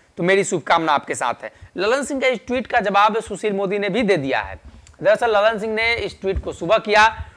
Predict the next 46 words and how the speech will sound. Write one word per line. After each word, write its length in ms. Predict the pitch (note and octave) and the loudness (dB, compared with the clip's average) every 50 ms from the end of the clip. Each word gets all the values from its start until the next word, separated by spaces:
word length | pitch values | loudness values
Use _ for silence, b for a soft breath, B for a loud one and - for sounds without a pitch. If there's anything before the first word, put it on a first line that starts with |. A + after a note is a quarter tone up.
| B B - | B B -10
उसके 200 | D#3 - - F#3+ | -10 -6 -6 0
पहले 320 | - F#3+ F#3+ G#3 A3+ A3+ | 2 4 4 6 4 4
सुशील 300 | - F#3+ E3+ - F#3 E3 | 0 -4 -4 -2 -2 -2
मोदी 220 | D#3+ E3+ F#3+ G#3+ | 0 0 0 0
ने 100 | A#3+ A#3 | 0 0
tweet 260 | G#3+ G3 A3+ A3+ F#3+ G3 | 0 -2 -4 -4 -4 -2
किया 160 | A3+ A3 G#3+ | 0 0 0
था 160 | G#3+ G#3+ G#3+ | 4 4 4
और 180 | A3 F#3 G3 G3 | 4 4 4 2
अब 80 | F#3+ | 2
सुशील 300 | - - F3 - A3+ G#3 | 0 -6 -8 -6 -4 -4
मोदी 280 | F#3 E3 F3 F3 A3 A3+ | -2 -2 -2 -2 -2 2
का 120 | B3+ A#3+ | 2 2
भी 100 | G#3+ A#3 | 2 2
बयान 520 | F#3+ F3 D#3 D#3+ D#3 E3 F3+ F#3+ G3+ G#3 G#3+ | -2 -2 -6 -8 0 2 4 4 4 4 4
आ 80 | G#3+ | 2
चुका 260 | G#3 A3 G#3+ F3 G#3 | 0 0 -2 0 2
है। 180 | G3 G3+ A3+ A3+ B B B B B - | 2 2 2 0 B B B B B 0
यानी 180 | F#3+ A3 A#3+ | 0 0 0
तीनों 500 | - - - A#3 B3+ B3+ D4+ C#4 G3+ D#3+ | -2 -2 0 0 2 4 4 4 4 6
बयान 340 | F#3+ G3 G3+ G#3+ A3+ A#3+ B3 | 6 8 8 8 6 4 2
को 120 | - G#3+ | 0 -2
हम 120 | G3 F#3+ F#3+ | -2 2 2
आपको 260 | F#3 F3+ - - G#3 | 0 0 0 -2 0
अब 160 | G3 E3+ C#3+ | 0 0 0
बता 220 | C3+ D#3+ - D3+ C3+ | 0 0 0 0 0
देते 260 | B2+ A#2+ G2 - A2 | 0 -4 -6 -8 -10
हैं। 160 | G#2+ G2+ - b b b b b b b b _ - | -10 -10 -16 b b b b b b b b _ -8
सुशील 260 | G3 - B3+ C4+ C4 | -4 0 2 2 4
मोदी 240 | B3+ C4 B3+ C4 B3+ | 4 4 4 4 4
ने 180 | B3 C4 C#4+ C#4+ C#4+ - - - - _ - _ _ - - | 4 2 2 0 -2 -10 -20 -20 -20 _ -20 _ _ -4 0
शरद 240 | A3+ A3+ B3+ B3 A#3+ | 4 4 6 6 6
यादव 240 | A#3+ A#3 A#3 G#3+ A#3+ | 6 6 6 6 6
और 480 | B3 B3+ - - - E3 F#3 G3+ G#3+ | 4 4 2 0 -2 0 2 2 2
बाकी 340 | G3 D3+ E3+ F3+ F3+ - F3+ | 2 2 2 2 2 2 -2
तमाम 360 | F3 - F#3 F3+ F#3 G3+ G3 | -2 0 2 2 2 2 2
जो 100 | F3 F#3 | 0 0
नेता 240 | F3+ F3 E3+ - F#3 | 0 0 0 2 0
हैं, 460 | F3+ F3 F#3 F#3+ G3+ G#3 G#3+ G3+ D3 | 0 0 0 -2 -2 -2 -4 -6 -6
जो 180 | C3+ D3+ D3+ D3 | -6 -4 -4 -2
जनता 360 | C3 D3 E3+ F3+ F#3 A#3 A#3 | -2 -2 -2 0 0 0 0
दल 140 | G3+ A3 F#3+ | 0 0 -2
यूनाइटेड 360 | F3 E3+ E3+ E3+ D#3+ G#3 G3+ | -2 -2 -2 -2 -2 -4 -4
से 100 | - F3 | -4 -6
बाहर 380 | C#3 B2 D#3 D#3+ D#3 E3+ G#3+ G#3 | -2 2 2 2 4 4 2 2
गए, 280 | D#3+ F3 F#3+ G3 G#3+ | 4 4 4 4 4